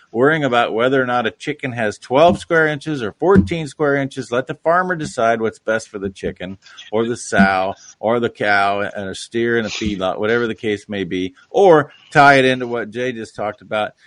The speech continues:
the organic activists who really don't have a clue about health and wellness and safety of the food production. They just want to plant seeds. And then, "Oh, by the way,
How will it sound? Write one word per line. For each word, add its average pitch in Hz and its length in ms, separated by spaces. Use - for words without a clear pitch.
the 123 240
organic 123 800
activists 107 720
who 117 180
really 320 240
don't 202 200
have 160 180
a 110 60
clue 135 420
about 117 300
health 120 320
and 104 240
wellness 110 500
and 92 100
safety 123 480
of 92 100
the 90 80
food 117 280
production. 104 500
They 139 160
just 151 280
want 127 280
to 120 120
plant 120 260
seeds. 120 420
And 107 140
then, 110 200
"Oh, 127 160
by 120 200
the 117 100
way, 110 180